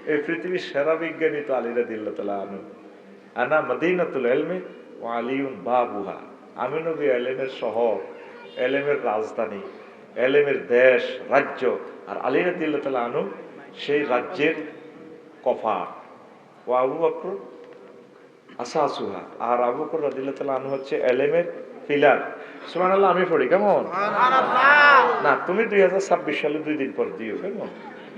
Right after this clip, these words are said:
Speaker 1: আরো জোরে, আরো জোরে। এখন এই এক নম্বর হলো আহার, দুই নম্বর হলো পানীয়।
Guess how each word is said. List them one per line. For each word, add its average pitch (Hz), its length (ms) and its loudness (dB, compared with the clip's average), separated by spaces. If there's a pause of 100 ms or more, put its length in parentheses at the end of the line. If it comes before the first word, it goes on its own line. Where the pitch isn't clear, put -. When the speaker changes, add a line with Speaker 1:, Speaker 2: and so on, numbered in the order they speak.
(380)
Speaker 1:
আরো 165 200 8
জোরে, 180 400 8 (1700)
আরো 196 180 10
জোরে। 220 500 8 (1900)
এখন 123 380 2 (1000)
এই 160 100 8
এক 160 260 8
নম্বর 160 220 6
হলো 156 160 8
আহার, 98 580 2
দুই 160 100 2
নম্বর 175 280 0
হলো 175 240 0
পানীয়। 131 380 2